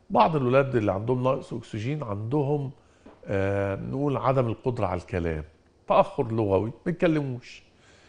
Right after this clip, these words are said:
أو بيتكلم بس مش عارف يطلع غير كام كلمة، أو هو بيتكلم ياكل نص الكلمة ما بيقولهاش كاملة، أو بيتهته. آه، العلماء التغذية وجدوا علاقة جميلة جدًا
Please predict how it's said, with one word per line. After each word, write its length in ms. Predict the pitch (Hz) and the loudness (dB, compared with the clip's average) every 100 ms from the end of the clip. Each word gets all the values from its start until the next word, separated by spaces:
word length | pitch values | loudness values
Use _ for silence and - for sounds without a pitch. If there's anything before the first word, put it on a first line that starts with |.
| - - | -20 0
أو 120 | 170 175 | 6 8
بيتكلم 720 | 160 - 156 160 175 165 151 | 6 6 6 8 4 2 0
بس 400 | 135 - - - | -2 -4 -12 -8
مش 240 | 143 123 | -6 -2
عارف 280 | - 147 123 | 2 2 0
يطلع 360 | 131 139 135 123 | -2 0 2 2
غير 160 | 120 | 0
كام 240 | 113 123 113 - | -4 -4 -4 -2
كلمة، 300 | 104 92 101 _ _ _ _ _ _ - | -2 -2 -8 _ _ _ _ _ _ 6
أو 120 | 170 | 8
هو 320 | 156 185 180 | 8 6 6
بيتكلم 520 | 160 147 175 170 165 | 4 2 4 4 4
ياكل 260 | 160 151 165 | 0 0 -2
نص 340 | 139 143 - | -2 -4 -6
الكلمة 480 | - - 131 110 107 | -10 0 0 2 -2
ما 120 | 110 | -2
بيقولهاش 420 | 110 117 113 120 - | -4 -2 0 -2 0
كاملة، 360 | 120 95 92 - _ _ - _ _ _ - | 0 0 -2 -8 _ _ -20 _ _ _ 4
أو 100 | 170 | 4
بيتهته. 640 | 151 147 - 139 98 117 87 - _ _ _ _ _ _ - | 6 2 4 0 0 -6 -8 -10 _ _ _ _ _ _ 0
آه، 580 | 123 127 127 127 127 - | 2 4 2 2 0 -2
العلماء 1000 | - - 123 120 120 127 120 131 156 233 | -4 -2 -2 -2 0 0 2 2 4 4
التغذية 540 | 226 170 127 131 180 | 4 2 2 2 6
وجدوا 640 | 160 143 175 151 131 117 107 | 6 8 6 6 2 2 0
علاقة 420 | 110 147 185 165 | 2 4 4 4
جميلة 360 | 135 131 160 147 | 2 2 2 2
جدًا 460 | 139 143 147 143 | 2 0 0 0